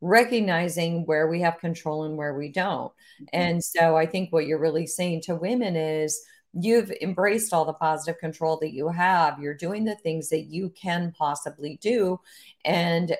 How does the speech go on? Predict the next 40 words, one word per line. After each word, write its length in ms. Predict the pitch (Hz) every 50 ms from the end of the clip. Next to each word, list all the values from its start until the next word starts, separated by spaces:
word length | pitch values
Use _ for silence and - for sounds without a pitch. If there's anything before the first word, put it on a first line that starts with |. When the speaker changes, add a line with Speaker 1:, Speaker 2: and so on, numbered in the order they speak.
| -
Speaker 1:
you 120 | - 165 175
know, 200 | 160 147 - -
beating 360 | _ 202 220 233 233 226 240 202
up 160 | 180 - -
your 120 | 160 151
body 400 | 147 147 156 151 151 156 156 156
and 140 | 143 143 143
shaming 420 | - - - 220 226 214 202 180
yourself 460 | 165 147 151 147 - - 156 147 - -
for 80 | 151
doing 280 | 139 143 143 147 151 151
those 180 | 147 147 147
things 320 | - - 160 151 147 139 -
is 200 | 147 147 147 -
not 300 | 160 143 143 - - -
moving 360 | 160 160 - - 156 156 143
the 80 | 135 143
needle. 520 | 151 151 165 170 185 220 226 269 277 - - - - - _
So 180 | - - 190
how 220 | 180 170 190 196 190
about 260 | 175 180 175 175 175
some 140 | - 170 156
acceptance 640 | 147 - - - 160 151 - - 165 160 160 - -
is 120 | - -
this 240 | - 156 156 151 -
is 160 | 151 160 -
where 100 | 165 160
your 140 | 156 151 156
body 380 | 151 - 143 143 143 143 156 147
is 140 | 135 - -
right 220 | 135 131 120 -
now. 220 | 143 156 175 185
It 100 | 190 185
doesn't 280 | - 147 147 - 147 143
mean 180 | 139 143 156 147
it 40 |
will 220 | 135 131 139 - - -
always 400 | 139 151 135 135 143 143 - -
be 220 | - - - -
here. 340 | - _ - - - - -